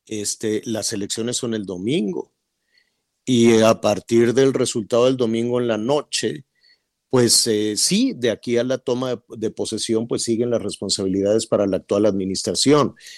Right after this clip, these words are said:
Pero si cambian de gobierno, par-, cambian de partido, pues en este país sabemos que desde que se otorga el resultado, independientemente de, de la transferencia de, de, de, de, de la administración,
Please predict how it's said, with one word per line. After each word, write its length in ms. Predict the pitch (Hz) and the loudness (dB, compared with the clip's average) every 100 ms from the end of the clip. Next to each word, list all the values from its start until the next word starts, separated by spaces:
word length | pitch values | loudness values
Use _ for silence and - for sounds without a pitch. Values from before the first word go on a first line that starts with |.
| - - | -10 -4
Pero 140 | 98 | -2
si 140 | - - | 0 4
cambian 340 | 117 143 156 | 4 4 4
de 80 | 143 | 6
gobierno, 520 | 110 107 120 110 98 - | 6 6 6 4 -2 0
par-, 260 | 107 117 | 2 2
cambian 380 | - 117 127 143 | 0 -2 0 0
de 60 | 127 | 0
partido, 580 | 98 - 127 127 120 117 - - - - | -4 -2 4 4 4 -2 -16 -20 -14 -4
pues 180 | 113 | 0
en 100 | 117 123 | 0 0
este 320 | 131 175 165 | 4 4 4
país 420 | - 117 123 131 | 2 2 4 2
sabemos 500 | 147 127 120 131 131 | 4 2 2 0 -2
que 180 | - 113 | 0 2
desde 480 | 113 110 - 104 - | 2 2 2 0 -2
que 180 | 101 | -4
se 240 | - 104 98 | -2 -2 -2
otorga 500 | 98 - 110 113 147 | -2 0 0 0 -2
el 60 | 139 | -2
resultado, 840 | 127 107 92 107 107 110 127 - _ - _ - | -4 -6 -2 0 0 0 -2 -6 _ -20 _ -8
independientemente 1160 | 104 101 101 98 104 117 127 127 113 113 127 | -4 -2 -2 0 0 0 0 0 0 2 2
de, 260 | 110 98 92 | 4 2 0
de 180 | 98 95 | -4 -2
la 360 | 95 98 92 _ | -2 -2 -4 _
transferencia 840 | 95 95 - 95 104 107 - 123 | -4 -4 -2 0 0 2 4 6
de, 200 | 107 90 | 4 0
de, 240 | 90 87 85 | -2 -4 -4
de, 240 | 87 87 | -4 -4
de, 220 | 85 87 87 | -4 -6 -2
de 160 | 92 | -2
la 120 | 90 90 | 0 -2
administración, 1000 | - 95 92 - 92 - 110 107 117 | -4 -4 0 0 2 4 6 6 4